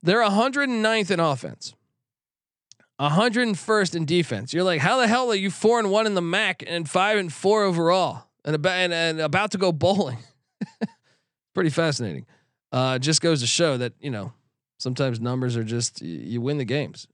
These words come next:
Who cares? Win the games. Uh, however, uh,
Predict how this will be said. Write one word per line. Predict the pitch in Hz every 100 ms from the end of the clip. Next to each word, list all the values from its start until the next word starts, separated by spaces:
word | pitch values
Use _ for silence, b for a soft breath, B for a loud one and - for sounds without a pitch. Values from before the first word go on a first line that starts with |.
| -
Who | 135
cares? | 135 139 - - - _ -
Win | 143
the | 131
games. | 120 92 - _ _ _ _ -
Uh, | 147 147 147 139 135 127 - _ _ _ _ _ _ _ _ _ _ -
however, | 165 233 196 104 - _ _ _ _ _ _ _ _ _
uh, | 135 135 135